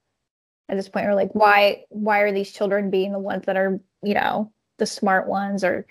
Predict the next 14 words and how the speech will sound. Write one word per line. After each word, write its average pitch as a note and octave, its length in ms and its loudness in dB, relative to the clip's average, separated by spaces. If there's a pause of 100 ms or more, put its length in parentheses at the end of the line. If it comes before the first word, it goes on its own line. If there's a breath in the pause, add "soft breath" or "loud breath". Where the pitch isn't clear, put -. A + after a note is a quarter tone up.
(300 loud breath)
I G4 60 4
guess B4 180 4
I F4+ 120 2
could F4 160 2
see D4 120 2
how C4+ 140 4
that, A3+ 260 0
that A#3 220 -2
it, - 240 0
the A3+ 120 2
first B3 280 0
part A3+ 120 2
of G#3+ 60 2
the G#3+ 60 -2